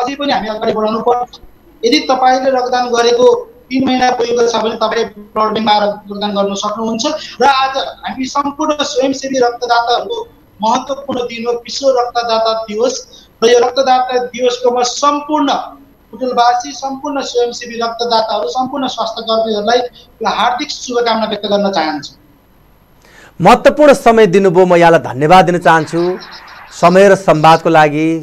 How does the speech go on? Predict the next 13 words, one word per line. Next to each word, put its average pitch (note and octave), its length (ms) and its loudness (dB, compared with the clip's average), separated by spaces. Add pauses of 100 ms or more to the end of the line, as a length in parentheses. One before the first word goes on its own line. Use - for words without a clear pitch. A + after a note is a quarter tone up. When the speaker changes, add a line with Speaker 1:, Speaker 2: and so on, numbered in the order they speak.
Speaker 2:
जुन F3 280 2
कार्य G3+ 420 6
गर्नुभएको F#3 420 6
छ, F#3+ 100 -2
अझै F3 520 2
क्रियाशील A#3 520 4
भएर D#3 160 6
अगाडि D#3 340 4
बढ्नु C3+ 240 2
होला, D3 120 4
यहाँलाई C#3+ 180 2
शुभकामना A#2 540 -6
पनि। F#2+ 200 -16